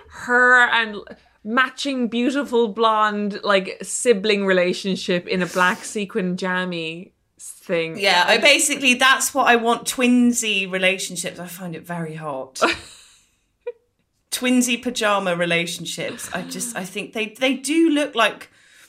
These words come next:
Speaker 2: two little dolls in their mad little outfits, drinking
Speaker 1: <laughs>
Speaker 2: champagne. I'm like, "God, that just looks so fun."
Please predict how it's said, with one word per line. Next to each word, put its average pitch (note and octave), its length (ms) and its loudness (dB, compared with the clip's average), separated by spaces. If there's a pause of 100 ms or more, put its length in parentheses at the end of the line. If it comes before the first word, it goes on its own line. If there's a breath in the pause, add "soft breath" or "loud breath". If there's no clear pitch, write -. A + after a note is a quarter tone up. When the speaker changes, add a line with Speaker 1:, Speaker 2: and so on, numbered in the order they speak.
(500 soft breath)
Speaker 2:
two A#3+ 180 -2
little A#3 260 -4
dolls G#3 680 -2
in E3+ 100 -4
their F3 160 -4
mad F#3+ 340 -4
little G3+ 200 -12
outfits, G#3 840 -4
drinking D#4 320 2
Speaker 1:
<laughs> D4 120 4
Speaker 2:
champagne. G3+ 580 0
I'm D3 140 -8
like, E3+ 380 -4
"God, G#3 200 -16
that - 160 -12
just - 180 -12
looks - 180 -12
so G#3 240 -8
fun." A3 560 -8